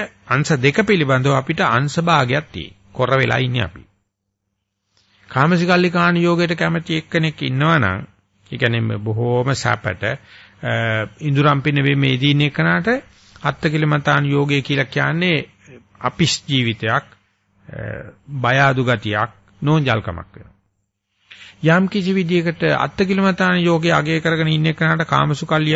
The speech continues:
යෝගය කියලා කියන්නේ භයානක අපරාධයක්, කෙලෙසයක්. ඒ නිසා ආශ්‍රය කරන්නත් කැමති නෑ. නමුත් එකම පුද්ගලයා මේ දෙකම ආශ්‍රය කරොත් පමණක් ඒ මනුස්සයාට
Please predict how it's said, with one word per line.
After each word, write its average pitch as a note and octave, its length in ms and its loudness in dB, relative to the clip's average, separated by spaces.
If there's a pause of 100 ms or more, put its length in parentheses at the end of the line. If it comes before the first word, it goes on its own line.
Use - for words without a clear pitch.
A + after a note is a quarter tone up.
(300)
යෝගය D3+ 400 0
කියලා D3+ 240 -2
කියන්නේ E3 580 0 (600)
භයානක D3 560 2
අපරාධයක්, A2+ 640 0 (680)
කෙලෙසයක්. C3+ 680 2 (600)
ඒ C3+ 120 -4
නිසා C3 260 0
ආශ්‍රය C#3 340 0
කරන්නත් B2 340 -4
කැමති F2 320 -8
නෑ. - 160 -20 (600)
නමුත් B2+ 360 -2
එකම F#3+ 540 -2
පුද්ගලයා C3+ 520 0
මේ C#3+ 180 2
දෙකම B2+ 440 0
ආශ්‍රය D#3 500 0
කරොත් D#3 320 -2
පමණක් C3 560 0 (1200)
ඒ C#3+ 140 -2
මනුස්සයාට C3+ 760 -2